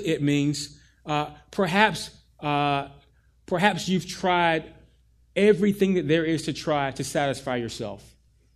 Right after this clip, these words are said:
You've tried great sexual experiences. You've tried to earn your way to heaven. You tried to be good, but can't. You've tried, I mean, you've worked, labored hard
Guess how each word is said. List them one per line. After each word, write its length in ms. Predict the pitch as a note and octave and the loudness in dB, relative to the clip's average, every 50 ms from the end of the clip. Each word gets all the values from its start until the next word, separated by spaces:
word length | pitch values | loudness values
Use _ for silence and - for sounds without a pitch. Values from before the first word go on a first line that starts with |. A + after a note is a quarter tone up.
| _ _ _ _ - - | _ _ _ _ -20 -14
You've 240 | - A#2 D3+ E3+ D3+ | -4 -2 -2 -2 -2
tried 480 | - - F3 D#3+ D#3+ D3+ D3 D3+ D#3 C3+ | -2 0 2 2 2 2 0 -4 -8 -6
great 280 | A#2+ D3+ E3+ F3 E3 | -2 0 0 0 0
sexual 360 | - - F3 D#3+ - - D3 C3+ | -2 -4 -4 -4 -2 -4 -6 -6
experiences. 600 | - - - C3 A#2+ A#2 A#2 A2+ - G#2 - - - - - _ _ | -6 -6 -8 -8 -6 -6 -8 -10 -12 -12 -14 -14 -20 -20 -20 _ _
You've 220 | - C3+ E3 F#3 D3 | -2 0 0 0 0
tried 380 | - - F3+ E3+ D#3 D#3 D3+ | -2 -2 0 0 0 0 -2
to 120 | - D#3 - - - | -4 -6 -6 -4 -2
earn 300 | F3 F3+ F#3+ G3+ G#3 G3 | 0 2 4 4 4 4
your 120 | F3+ F3+ | 4 4
way 200 | D#3+ E3 D#3+ D#3+ D#3 | 4 4 2 2 0
to 100 | D#3+ D#3 | 0 -2
heaven. 400 | C3+ D3 C#3+ B2+ A2+ A2 G2+ - | 0 0 -2 -2 -2 -6 -10 -6
You 100 | - D3+ | -6 -6
tried 280 | D3+ - F3 D#3 D3 C3+ | -4 0 0 0 2 0
to 60 | C3+ | -2
be 200 | A2 C3 C3 C3 | -2 -2 -2 -2
good, 440 | A#2+ - E3 F3+ G3 G#3 G#3+ G3 - | 0 2 4 4 6 6 6 6 4
but 140 | D3+ - - | 0 -8 -6
can't. 400 | - D#3+ D#3+ E3 E3 D#3+ - - - - - - - _ | -4 -4 -2 -2 -2 -4 -6 -10 -18 -20 -20 -20 -20 _
You've 240 | - C#3 E3+ F3+ E3 | -4 0 0 0 0
tried, 480 | - - F#3 F3 E3+ E3+ - C#3+ C#3+ - | -2 -4 -2 0 0 0 0 -4 -6 -4
I 40 | C#3+ | -2
mean, 140 | D3+ D#3 | 0 2
you've 140 | F3 F#3 C#3+ | 2 0 0
worked, 440 | C#3+ B2+ C3+ E3+ F#3+ F#3 - - C#3+ | -2 0 2 2 2 2 0 -2 -2
labored 560 | D3 C#3+ D#3 F#3 G#3 A#3 A#3+ F#3 F#3+ G#3 - | 0 2 4 6 8 8 8 6 4 2 0
hard 460 | - - F#3 F#3+ F#3 E3+ C3+ A#2 G#2 | 0 -2 0 2 4 4 2 0 -2